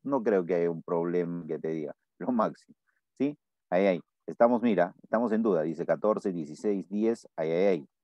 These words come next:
Profe, entonces, si yo quiero tres verdes, verdes, verdes,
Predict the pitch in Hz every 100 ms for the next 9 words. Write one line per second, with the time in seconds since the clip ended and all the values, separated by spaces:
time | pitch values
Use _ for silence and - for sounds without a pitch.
0 | _ _ _ _ _ _ _ _ _ _
1 | - _ - _ - 135 127 113 143 147
2 | 139 147 - 123 151 - 156 143 - -
3 | 123 123 110 110 82 69 71 - 80 92
4 | 123 95 73 73 85 87 117 131 101 85
5 | 113 113 - - -